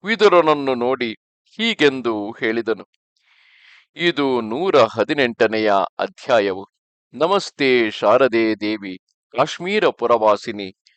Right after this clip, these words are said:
ತ್ವಾಮಹಂ ಪ್ರಾರ್ಥಯೇ ನಿತ್ಯಂ, ವಿದ್ಯಾದಾನಂಚ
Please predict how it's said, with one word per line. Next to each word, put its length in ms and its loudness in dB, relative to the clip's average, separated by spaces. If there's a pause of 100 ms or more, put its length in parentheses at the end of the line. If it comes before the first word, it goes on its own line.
(220)
ತ್ವಾಮಹಂ 760 2
ಪ್ರಾರ್ಥಯೇ 720 -2
ನಿತ್ಯಂ, 500 -8 (380)
ವಿದ್ಯಾದಾನಂಚ 1000 2